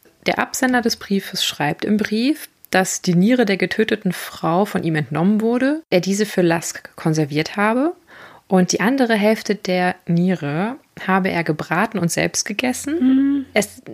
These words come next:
Speaker 1: sei eine sehr leckere Niere gewesen. Möglicherweise würde der Autor an Lusk auch noch das blutige Messer schicken. Er wüsste das noch nicht genau. Und zwar das Messer, mit dem er die Niere entnommen habe.
Speaker 2: Mhm.
Speaker 1: Unterzeichnet ist der Brief mit „Fangen Sie mich, wenn Sie können,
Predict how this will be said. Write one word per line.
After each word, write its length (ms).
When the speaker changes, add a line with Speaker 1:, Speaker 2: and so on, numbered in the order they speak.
Speaker 1:
sei 240
eine 180
sehr 180
leckere 360
Niere 280
gewesen. 840
Möglicherweise 640
würde 160
der 180
Autor 360
an 80
Lusk 340
auch 120
noch 260
das 180
blutige 380
Messer 240
schicken. 320
Er 140
wüsste 200
das 160
noch 80
nicht 180
genau. 520
Und 100
zwar 160
das 200
Messer, 260
mit 180
dem 140
er 140
die 120
Niere 260
entnommen 440
habe. 360
Speaker 2:
Mhm. 340
Speaker 1:
Unterzeichnet 720
ist 260
der 80
Brief 400
mit 220
„Fangen 420
Sie 140
mich, 480
wenn 160
Sie 120
können, 360